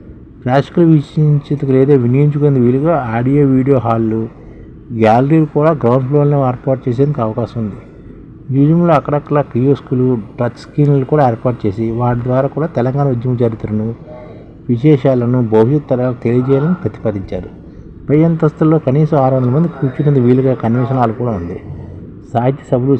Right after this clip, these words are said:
సమావేశాలు నిర్వహించేందుకు అనువైన హాల్ ఇది. ఆర్ట్ గ్యాలరీని కూడా ఏర్పాటు చేసుకోవచ్చు,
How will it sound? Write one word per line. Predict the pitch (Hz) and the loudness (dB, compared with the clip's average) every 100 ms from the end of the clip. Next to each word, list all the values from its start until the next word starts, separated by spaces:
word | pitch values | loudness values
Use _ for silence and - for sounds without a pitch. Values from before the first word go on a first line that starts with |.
| - | 0
సమావేశాలు | 110 127 135 120 135 123 | -2 0 -2 0 -2 0
నిర్వహించేందుకు | 107 120 123 120 120 113 113 | 0 2 2 0 -6 -4 -4
అనువైన | 117 120 110 98 | -2 -2 0 0
హాల్ | 104 | 0
ఇది. | 98 80 - - - - - - - | -2 -8 -16 -20 -20 -18 -18 -14 -2
ఆర్ట్ | 123 147 | 0 2
గ్యాలరీని | 151 156 151 | 2 2 2
కూడా | 143 156 | 2 2
ఏర్పాటు | 123 117 127 120 | 0 0 0 0
చేసుకోవచ్చు, | 104 - 95 - | -2 -4 -6 -8